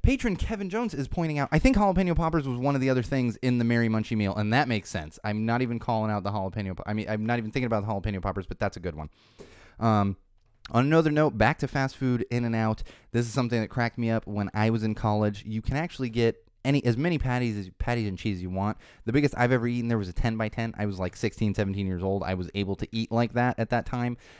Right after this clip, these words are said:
Um, but there was a time, and prices have gone up since then. We're talking, like, fifteen, twenty years ago,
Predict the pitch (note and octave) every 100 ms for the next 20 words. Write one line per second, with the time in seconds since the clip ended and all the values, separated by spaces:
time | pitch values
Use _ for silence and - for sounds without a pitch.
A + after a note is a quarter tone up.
0 | - G#2 G2+ F2+ F2+ - _ _ _ -
1 | - C#3+ G2 - _ _ _ _ _ -
2 | A#2 C#3+ C#3+ - A2+ F#2+ F#2+ G#2+ G2+ D#3
3 | C#3+ A2+ F#2+ G#2 F#2 F2 - D#2 - -
4 | F#2+ F#2+ E2+ F2 D#2+ G#2+ - G2+ F#2 F2
5 | - _ _ - - G#2 G2+ A2+ F#2+ F#2